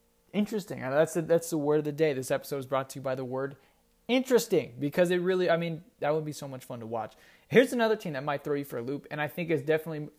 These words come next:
the Thunder are the least realistic option. That one is absolutely not happening,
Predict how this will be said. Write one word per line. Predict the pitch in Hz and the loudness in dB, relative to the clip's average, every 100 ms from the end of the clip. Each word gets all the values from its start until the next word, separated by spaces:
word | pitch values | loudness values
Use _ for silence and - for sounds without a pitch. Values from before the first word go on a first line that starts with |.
| - | -4
the | 170 | 0
Thunder | 180 294 339 | 6 6 8
are | 277 | 6
the | 190 | 6
least | 170 185 202 - - - | 4 4 2 -2 -18 -14
realistic | 143 170 165 147 - 143 | 0 2 4 2 0 0
option. | 127 123 123 | 0 -2 -2
That | 143 180 | 0 2
one | 165 | 2
is | 156 | 2
absolutely | 165 160 - 160 | 4 4 4 -4
not | 156 147 | -2 0
happening, | 147 147 139 | 0 -2 -6